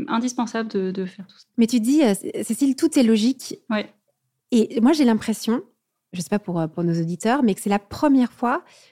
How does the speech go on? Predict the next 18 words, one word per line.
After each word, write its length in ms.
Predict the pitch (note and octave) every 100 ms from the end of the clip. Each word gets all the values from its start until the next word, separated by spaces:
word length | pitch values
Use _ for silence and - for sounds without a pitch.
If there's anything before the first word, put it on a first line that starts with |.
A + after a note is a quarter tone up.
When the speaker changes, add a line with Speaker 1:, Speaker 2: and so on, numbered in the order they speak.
| _
Speaker 2:
que 140 | - A3
j'entends 540 | A3 B3 C#4 D#4 D#4
cette 340 | - - A#3 A#3
logique-là. 640 | B3+ A#3+ B3+ B3 G#3+ F#3+ F3+ -
C'est-à-dire 460 | - G#3+ G3+ F#3+ -
que, 200 | G3+ F#3 - _ -
euh, 60 | - -
tu 140 | A3+
fais 160 | B3+ A#3+
le, 240 | A3+ A3
en 40 |
fait, 120 | C4+ D4
les 100 | A#3+
liens 380 | G#3+ C4+ D4+
que 60 | C4
tu 160 | _ -
fais 240 | G3 F#3 B3+
Speaker 1:
Hmm. 180 | A3